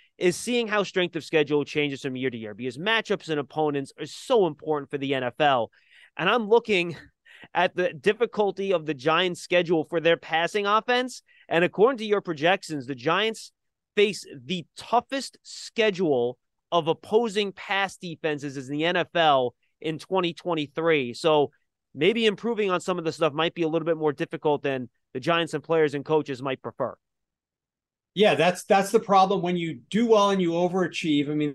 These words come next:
Speaker 2: they still, uh, only finished in third place in their division, but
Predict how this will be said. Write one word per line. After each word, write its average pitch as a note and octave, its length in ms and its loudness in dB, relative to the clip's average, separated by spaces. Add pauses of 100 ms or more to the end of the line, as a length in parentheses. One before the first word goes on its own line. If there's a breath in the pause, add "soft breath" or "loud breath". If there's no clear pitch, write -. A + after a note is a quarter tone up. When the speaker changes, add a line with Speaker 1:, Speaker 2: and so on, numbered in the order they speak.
Speaker 2:
they D3 160 -2
still, F#3 580 2 (200 loud breath)
uh, D3 260 0 (180)
only F#3+ 280 4
finished F#3 320 -4
in D#3+ 120 -4
third E3+ 280 -2
place D#3+ 260 0
in D3 60 -6
their C#3+ 120 0
division, C#3 540 0
but D#3 260 4